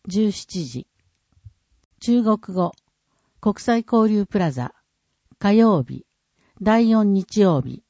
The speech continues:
第四日曜日は予約が必要です。十五時から十八時。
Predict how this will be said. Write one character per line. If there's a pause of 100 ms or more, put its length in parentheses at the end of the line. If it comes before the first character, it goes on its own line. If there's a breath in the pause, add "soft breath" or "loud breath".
(500)
第
四
日
曜
日
は (100)
予
約
が
必
要
で
す。 (640)
十
五
時
か
ら (120)
十
八
時。